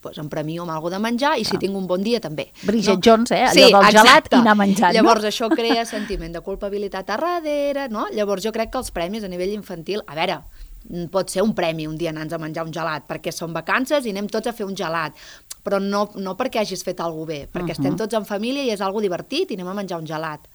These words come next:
Speaker 1: no? No perquè t'has estat, mm, cinc minuts aquí sentats al terra perquè jo ho he dit, no? Doncs ara té un premi i un gelat. Jo crec que això no hauria de ser així,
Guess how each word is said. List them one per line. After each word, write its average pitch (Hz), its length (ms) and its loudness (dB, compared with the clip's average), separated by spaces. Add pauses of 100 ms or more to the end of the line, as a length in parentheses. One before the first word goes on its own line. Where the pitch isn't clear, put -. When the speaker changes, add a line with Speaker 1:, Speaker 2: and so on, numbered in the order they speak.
(140)
Speaker 1:
no? 208 200 -8
No 185 140 -10
perquè 180 520 -2 (380)
t'has 185 160 -4
estat, 190 240 -6 (180)
mm, 180 280 -4
cinc 202 180 -6
minuts 190 220 -4
aquí 185 160 -4
sentats 185 400 -6
al 180 280 -2
terra 180 280 -2
perquè 180 200 -4
jo 190 100 0
ho 190 40 0
he 185 60 -2
dit, 208 200 -4
no? 247 220 -6
Doncs 180 200 -10
ara 180 160 -4
té 175 120 -8
un 156 80 -10
premi 175 280 -6
i - 20 -10
un 175 80 -8
gelat. 147 280 -12
Jo 170 120 -10
crec 175 160 -10
que 180 80 -10
això 180 260 -10
no 180 120 -8
hauria 160 260 -8
de 151 80 -14
ser - 140 -14
així, - 200 -12